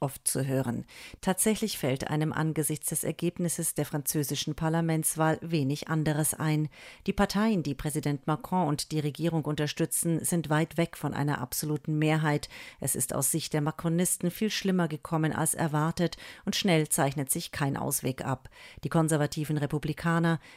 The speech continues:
die als mögliche Partner ins Spiel kommen, wollen sich nichts vergeben. Die ehemalige Volkspartei, die auch durch Macrons Erfolge tief gefallen ist, wittert eine Chance, wieder wichtig zu werden.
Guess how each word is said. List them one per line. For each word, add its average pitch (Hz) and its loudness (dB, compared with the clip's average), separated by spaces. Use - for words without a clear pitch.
die 175 4
als 170 4
mögliche 180 2
Partner 156 0
ins - -2
Spiel 170 0
kommen, 165 0
wollen 156 4
sich 143 -4
nichts - -4
vergeben. 165 2
Die 131 -4
ehemalige 143 4
Volkspartei, 160 2
die 135 -2
auch 185 2
durch 139 -4
Macrons 170 0
Erfolge 165 0
tief - -4
gefallen 180 0
ist, 160 -2
wittert 160 0
eine 151 0
Chance, 165 0
wieder 143 0
wichtig - -6
zu 147 -2
werden. 156 4